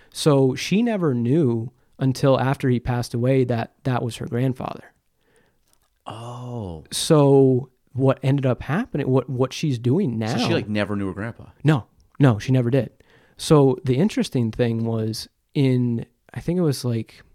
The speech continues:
Speaker 1: nineteen, I'm trying to, I'm, now I'm, I'm a big Yankee fan, so now I'm trying to use my Yankee knowledge here. I think it was in, like, nineteen seventy-three, I think she said. So she,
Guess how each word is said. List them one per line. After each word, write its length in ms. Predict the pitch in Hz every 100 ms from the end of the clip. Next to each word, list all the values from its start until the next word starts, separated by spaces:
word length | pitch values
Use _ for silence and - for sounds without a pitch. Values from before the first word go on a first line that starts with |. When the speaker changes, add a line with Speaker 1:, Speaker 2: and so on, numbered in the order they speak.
| _ _ _ _
Speaker 1:
nineteen, 760 | 123 123 135 131 135 127 127 117
I'm 580 | 117 _ _ _ _ _
trying 280 | - 131 117
to, 60 | -
I'm, 180 | 120 127
now 240 | 127 123
I'm, 300 | - 123 117 -
I'm 100 | 131
a 40 | 117
big 160 | 117
Yankee 300 | 113 110 113
fan, 280 | 113 113 110
so 160 | 127 120
now 180 | 117
I'm 200 | 117 110
trying 220 | 113 120 117
to 60 |
use 140 | 117 113
my 80 |
Yankee 320 | 117 117 113 117
knowledge 340 | 110 113 110
here. 240 | 117 113 -
I 320 | - _ -
think 220 | 151 156
it 80 | 156
was 260 | 135 113
in, 180 | 135 117
like, 200 | 117 113
nineteen 420 | 120 127 123 135
seventy-three, 580 | 117 120 117 113 120 117
I 60 | 110
think 200 | - 113
she 140 | -
said. 340 | 117 120 113 120 _ _ _ _ _ _ 180
So 280 | 147 131
she, 180 | - 190